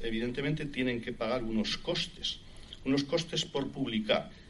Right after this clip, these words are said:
¿Quién paga estos costes? Si lo pagas de tu proyecto,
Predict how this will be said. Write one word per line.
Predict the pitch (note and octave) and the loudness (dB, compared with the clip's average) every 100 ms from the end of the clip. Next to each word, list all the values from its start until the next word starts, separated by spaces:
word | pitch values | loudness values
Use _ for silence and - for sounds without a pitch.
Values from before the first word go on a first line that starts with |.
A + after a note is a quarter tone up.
| - - | -18 -6
¿Quién | - F3+ D#3+ | 2 4 4
paga | C#3 A2+ G2 | 2 4 4
estos | - - - | 2 -2 -6
costes? | - E2 - - C#2+ - - - - - | -6 -6 -8 -8 -8 -8 -10 -16 -20 -10
Si | - B2 | -4 2
lo | A#2 | 2
pagas | A2 D3 D3+ D#3 - - - - | 6 6 6 4 2 -2 -8 -8
de | A2+ | -4
tu | A2+ E3 | -2 0
proyecto, | E3 E3 D#3 E3 - | 0 2 2 0 -4